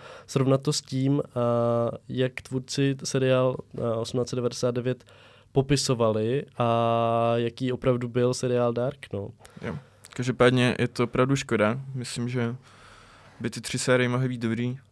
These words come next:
Speaker 2: ale to už se pravděpodobně, pravděpodobně nikdy nedozvíme. Já mám ještě takovou osobní poznámku pod čarou,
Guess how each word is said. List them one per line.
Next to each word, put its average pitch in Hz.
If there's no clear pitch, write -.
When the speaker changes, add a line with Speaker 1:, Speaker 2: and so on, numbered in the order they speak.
Speaker 2:
ale 117
to 113
už 117
se 120
pravděpodobně, 110
pravděpodobně 147
nikdy 120
nedozvíme. 117
Já 110
mám 117
ještě 123
takovou 139
osobní 135
poznámku 135
pod 123
čarou, 117